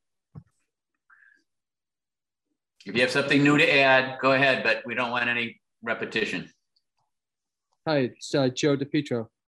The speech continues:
Speaker 1: Joe DePietro.
Speaker 2: Yes.
Speaker 1: Okay. We thought it was
Speaker 2: Uh,
Speaker 1: Miz Hartman.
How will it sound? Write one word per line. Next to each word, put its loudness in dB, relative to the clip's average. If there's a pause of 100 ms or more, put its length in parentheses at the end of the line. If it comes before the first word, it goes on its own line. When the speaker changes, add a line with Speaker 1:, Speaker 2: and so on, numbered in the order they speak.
(640)
Speaker 1:
Joe -2
DePietro. -4 (480)
Speaker 2:
Yes. -4 (500)
Speaker 1:
Okay. -6 (640)
We -10
thought 0
it 0
was -2
Speaker 2:
Uh, -16 (120)
Speaker 1:
Miz -4
Hartman. -2